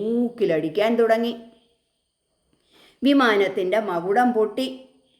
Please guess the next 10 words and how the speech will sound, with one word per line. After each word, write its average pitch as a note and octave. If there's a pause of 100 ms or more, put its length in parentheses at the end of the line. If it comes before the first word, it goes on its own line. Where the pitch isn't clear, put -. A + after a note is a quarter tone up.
(280)
മണികൾ A3
അടർന്നു G#3+
വീണു. C4 (760)
രാവണൻ്റെ A#3+ (240)
ഒരു A3+
ശിരസിലെ G3 (180)
കിരീടം A3+
തെറിച്ച് E3+
താഴെ E3+
വീണു. A3+